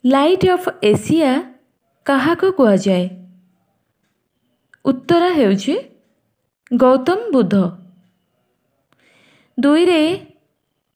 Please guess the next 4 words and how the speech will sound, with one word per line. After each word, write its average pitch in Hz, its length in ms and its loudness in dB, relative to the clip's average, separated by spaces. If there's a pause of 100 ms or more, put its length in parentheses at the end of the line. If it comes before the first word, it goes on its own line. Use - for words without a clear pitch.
(600)
ଭାରତର 349 600 2
ସବୁଠୁ 254 840 0 (1120)
ଥଣ୍ଡା 269 480 0
ଜିଲ୍ଲା 214 460 0